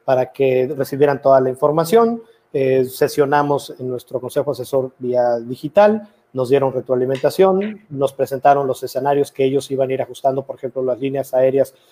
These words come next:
cómo irían ajustando la conectividad hacia el destino, y así nosotros fuimos pasando esta información hacia las distintas asociaciones en el destino, a la Asociación de Hoteles de Tiempo Compartido. Entonces ellos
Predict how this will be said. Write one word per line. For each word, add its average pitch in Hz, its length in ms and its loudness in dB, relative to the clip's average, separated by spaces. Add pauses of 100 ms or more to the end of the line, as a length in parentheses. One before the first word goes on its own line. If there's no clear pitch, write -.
(140)
cómo 147 300 2
irían 139 380 2
ajustando 131 480 -2
la 127 80 -2
conectividad 131 640 0
hacia - 180 -4
el 123 60 -2
destino, 180 400 2
y 131 80 4
así 135 180 -4
nosotros 131 460 -6
fuimos 135 340 -4 (360)
pasando 156 400 4
esta 151 160 0
información 147 640 2 (220)
hacia 139 320 2
las 127 160 2
distintas 147 460 -6
asociaciones 131 640 -4
en 139 80 -2
el 139 100 0
destino, 156 540 2 (240)
a 120 60 -12
la 113 60 -12
Asociación 123 340 -10
de 123 40 -8
Hoteles 135 380 0
de 120 80 -12
Tiempo 127 200 -8
Compartido. 151 420 2
Entonces 147 260 2
ellos 143 260 0